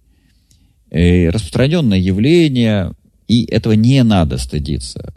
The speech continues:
У каждого человека, даже самого развитого, время от времени это бывает, в том числе и у меня. Просто важно честно признаться себе в том,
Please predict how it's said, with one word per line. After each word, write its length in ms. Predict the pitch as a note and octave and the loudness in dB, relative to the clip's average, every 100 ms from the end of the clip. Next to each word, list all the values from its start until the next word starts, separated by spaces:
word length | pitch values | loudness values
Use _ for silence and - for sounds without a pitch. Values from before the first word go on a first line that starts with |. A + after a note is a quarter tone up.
| _ | _
У 80 | D2+ | -10
каждого 500 | C3+ D3+ B2+ G2 F2 | -2 0 0 -2 -6
человека, 440 | - A2 D3+ F#2 | -2 -2 -2 -4
даже 280 | E2+ F2 F#2 | -2 -4 -4
самого 400 | - F#2 E2 G2 | -2 0 0 0
развитого, 400 | E3 D#3+ A#2 F2+ | -2 -2 -4 -4
время 280 | F2+ C#3 A#2 | -2 0 -2
от 100 | - | 0
времени 260 | A2 G2 | -2 0
это 140 | F#2 F2 | -2 -2
бывает, 420 | E2+ E2 C#2 G#1+ | -2 -2 -2 -4
в 60 | |
том 100 | - | -8
числе 220 | E2+ - F#2 | -8 -2 0
и 40 | |
у 60 | E2+ | 0
меня. 340 | E2+ D2 - - _ _ _ _ _ _ _ | -2 -4 -8 -16 _ _ _ _ _ _ _
Просто 240 | A2 - | -6 -2
важно 300 | C#3 G#3+ D#3+ | -2 0 -2
честно 340 | G#2 F3 E3+ B2 | -2 -2 -2 -4
признаться 540 | G#2+ G#2 A2+ G2 - | 0 0 2 0 -2
себе 160 | - G#2 | -6 -6
в 100 | G2+ | -6
том, 360 | - F#3 G#3 | -4 -2 -2